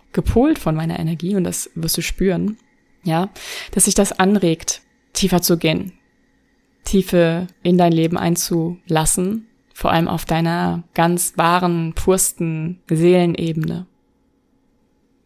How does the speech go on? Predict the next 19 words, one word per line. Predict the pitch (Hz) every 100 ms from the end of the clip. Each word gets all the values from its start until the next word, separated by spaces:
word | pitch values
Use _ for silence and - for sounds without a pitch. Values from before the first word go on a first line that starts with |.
| _ _
Und | 190 190
wenn | 180 185
du | 185 185 180 180 180 196 - _
Unterstützung | 202 202 - 220 220 214 196 180
möchtest | 165 - - 202 -
auf | 175
deinen | - 175 175 165
Weg, | 165 202 - - - - _ _ _ _ _ _ _ _ _ _ _ _ -
dann | 175
bin | 180 190
ich | -
sehr | 180
gerne | 180 170 160
da | 156 165 214 247 _ _ _ _ _
und | 185 185 185 185 - - - _
halte | - 202 220 202
dich, | 180 180 180 - -
supporte | 170 - 196 208 175
dich, | 175 165 180 - -